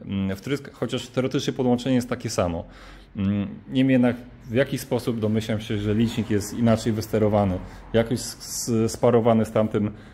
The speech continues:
e, komputerem i przez to nie mogłem podłączyć, e,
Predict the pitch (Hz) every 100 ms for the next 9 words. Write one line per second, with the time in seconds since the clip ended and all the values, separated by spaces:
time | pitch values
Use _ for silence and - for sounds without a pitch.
0 | - 113 110 113 110 110 117 113 113 -
1 | 120 117 110 - 120 - 110 113 113 110
2 | 101 98 104 107 107 - 90 - - -
3 | - 101 98 95